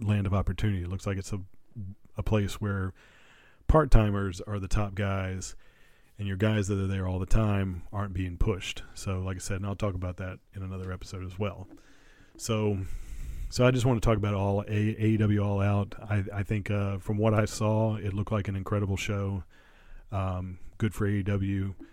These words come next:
Uh, hopefully they continue to thrive, um, and hopefully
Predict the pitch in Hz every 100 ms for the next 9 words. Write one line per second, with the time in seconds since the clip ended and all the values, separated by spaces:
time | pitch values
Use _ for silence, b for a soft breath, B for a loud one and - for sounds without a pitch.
0 | B B B B 98 92 110 98 104 95
1 | 98 95 85 104 92 90 104 98 95 95
2 | 90 - B B B - 95 92 92 92
3 | 104 95 104 101 98